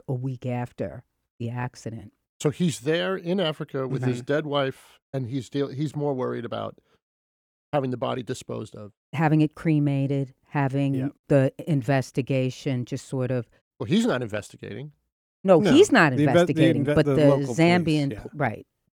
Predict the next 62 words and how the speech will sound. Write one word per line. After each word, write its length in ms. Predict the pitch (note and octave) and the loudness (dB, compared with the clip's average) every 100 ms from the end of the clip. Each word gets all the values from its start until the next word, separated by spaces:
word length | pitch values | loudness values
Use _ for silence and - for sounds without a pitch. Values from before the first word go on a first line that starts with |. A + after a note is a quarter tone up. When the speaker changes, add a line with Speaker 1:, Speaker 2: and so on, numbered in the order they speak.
| _ _ | _ _
Speaker 3:
They, 100 | A3 | 4
they 180 | F#3+ G3+ | 8 6
came 300 | F#3 F3+ D3+ | 6 4 4
and 80 | C3+ | 2
they 120 | B2+ | -2
said, 280 | - A#2 A2 | -4 -6 -6
"This 160 | A2 A2+ | -10 -12
is 240 | G#2 - _ _ _ _ _ | -14 -16 _ _ _ _ _
clearly 480 | - A2+ G#2 G#2 G#2 | -16 -12 -12 -16 0
Speaker 1:
Yeah, 140 | F3 C#3+ | 2 4
they, 240 | E3+ E3+ F3+ | 2 0 0
Speaker 3:
a 60 | |
Speaker 1:
they 80 | F#3+ | 0
Speaker 3:
tragic 280 | A3+ G#3 - | 0 -6 -10
accident." 380 | - - - - | -16 -16 -18 -12
Speaker 1:
Right. 300 | D#3 B2 - - E3+ | -6 -6 -8 0 2
Speaker 2:
Oh, 80 | D3 | 4
they 140 | D#3+ | 2
thought 180 | D#3 C#3+ | 0 -2
it 40 | |
was 100 | B2 | -4
Speaker 1:
They 100 | F#3 | -2
Speaker 2:
an 80 | F#3 | -2
Speaker 1:
cleared 280 | - C4 D3 | -2 0 2
Speaker 2:
accident. 160 | A2+ F#2+ | 0 -6
Speaker 1:
him. 60 | - | -10
Speaker 3:
Oh, 40 | |
yeah, 20 | A#2 | -8
right. 60 | A#2+ | -8
Yeah, 120 | F#2+ | -8
Speaker 1:
Yeah. 60 | C3 A2+ | -6 -8
Speaker 3:
they 60 | A2+ | -8
thought, 160 | A#2+ - | -12 -10
they 100 | A#2+ | -10
thought 200 | A#2 - | -10 -12
there 100 | - | -14
was 120 | A#2+ | -14
no 100 | A#2 | -14
question. 380 | - A2 - A2+ | -14 -16 -14 -10
And 100 | B2+ | -10
so, 380 | - D3 C3 B2 _ _ _ - | -2 0 2 -2 _ _ _ -6
yeah, 220 | D#3 B2 | 0 0
he 140 | A#2+ C#3+ | 2 0
was 140 | B2 | 0
eager 280 | C3 A#2+ A#2 | -6 -6 -6
to, 220 | A#2 B2 - | -6 -8 -12
to 60 | |
put 140 | C3+ A#2+ | -12 -10
it 40 | |
behind 340 | - F3 G3 F3 | -6 0 0 2
him, 220 | F3 D3+ | 0 0
and 260 | C3 A#2+ A#2 | -2 -6 -10
he, 500 | - A#2+ A#2 A2+ - | -8 -6 -6 -10 -12
you 180 | - C#3+ | -12 -8
know, 80 | A2+ | -8
she, 280 | - C3+ B2 | -8 -10 -10
he 120 | B2 B2 | -10 -10
found 220 | A#2+ A#2 | -8 -6
a 20 | |
local 240 | A#2 - A#2+ | -6 -8 -10
funeral 360 | B2+ B2 C3 | -8 -6 -4
home 320 | C3+ C#3+ D#3+ | -2 -4 -6